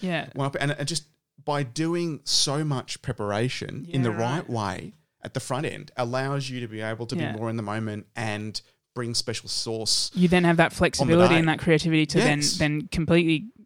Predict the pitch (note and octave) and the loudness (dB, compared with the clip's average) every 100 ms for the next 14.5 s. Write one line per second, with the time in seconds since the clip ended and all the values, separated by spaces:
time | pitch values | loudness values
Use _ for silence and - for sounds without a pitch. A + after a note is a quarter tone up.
0 | _ - D3 C#3+ - - - E3 C#3+ D3 | _ -2 0 2 2 2 4 0 0 -2
1 | D3+ D#3+ - E3+ G#3 F3 D3 D#3+ D3 F3 | 0 -2 0 2 4 4 2 0 -2 0
2 | F3+ F#3 - G#3 F3 D#3 C4+ G#3 D3+ C3 | 4 4 4 2 2 2 4 4 4 2
3 | - A#2+ G2 - - B2 A2 A2 A#2 G#2+ | 0 0 0 -2 -2 -2 0 4 4 2
4 | - B2 - A2 - G2 A#2 G2 - _ | 0 -2 -2 -2 -2 0 -2 -4 -6 _
5 | _ - C#3+ D#3+ - - - D#3+ F3+ G3 | _ -2 0 2 0 2 2 2 0 -2
6 | F3+ D3+ - - C3+ A2+ A#2+ A2 B2 B2 | -2 -2 0 0 0 -2 -4 -4 -2 -2
7 | A#2+ - A#2 D#3+ F3+ C3+ - A2 A2 G#2+ | -2 -2 0 -2 -2 -2 -2 -2 0 0
8 | A2+ A#2 A#2 A#2+ E3 - _ F#3 E3+ D#3 | 0 -2 -2 -2 -6 -8 _ 2 2 2
9 | D3+ - C#3+ D3 F3 E3 D3 C#3 A#2+ - | -2 -2 -2 0 -2 -2 -2 0 0 -2
10 | A#2+ A#2+ A2+ A#2+ - C3 B2+ A2 A2+ A2 | -4 -2 -2 -4 -6 -6 -6 -6 -4 -4
11 | G2 - _ _ _ _ - - B2 C#3 | -6 -12 _ _ _ _ -12 -6 -6 0
12 | D3+ C3+ A2+ A2+ A2+ A2 G2+ A#2 C3+ B2+ | 0 0 -2 -2 -2 -4 -6 -8 -8 -8
13 | A2+ - B2+ - - _ _ _ C#3 C3+ | -8 -4 -6 -6 -20 _ _ _ -8 -6
14 | - B2+ B2+ A2 | -6 -4 -2 -2